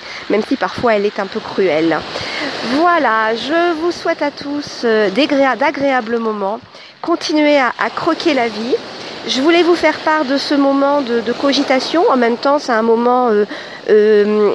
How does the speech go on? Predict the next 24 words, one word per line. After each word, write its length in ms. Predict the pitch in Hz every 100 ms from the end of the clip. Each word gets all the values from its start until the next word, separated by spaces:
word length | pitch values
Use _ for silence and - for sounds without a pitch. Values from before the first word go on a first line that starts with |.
| -
c'est 140 | -
un 60 | 214
peu 120 | 247
facile, 380 | 254 262 320 294
vous 120 | 262
allez 200 | 240 240
me 60 |
dire, 200 | 226 262
je 80 | 254
vous 60 | 240
fais 60 |
par-, 180 | 254 247
je 40 | 240
vous 140 | 240
fais 80 | 294
part 160 | 302
de 60 | 302
cette 140 | 285
cogitation 480 | - 269 262 269 339
maintenant 300 | 311 262 269
que 60 | 277
je 100 | 247
vais 100 | 262
mieux. 300 | 254 240